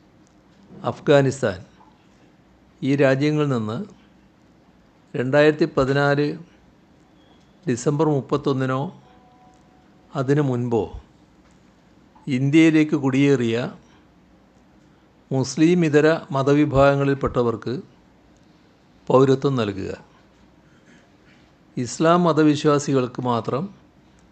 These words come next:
പൗരത്വം നിഷേധിക്കുക, ഇതാണ് ഈ നിയമത്തിൻ്റെ കാതൽ. ഇത്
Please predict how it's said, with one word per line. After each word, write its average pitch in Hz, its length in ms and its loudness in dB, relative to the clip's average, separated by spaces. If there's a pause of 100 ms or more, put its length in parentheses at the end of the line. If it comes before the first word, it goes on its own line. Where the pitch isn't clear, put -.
(460)
പൗരത്വം 135 480 2
നിഷേധിക്കുക, 104 580 -6 (1500)
ഇതാണ് 131 420 0 (1200)
ഈ 127 160 -2
നിയമത്തിൻ്റെ 123 640 -2
കാതൽ. 101 320 -4 (1500)
ഇത് 139 240 -2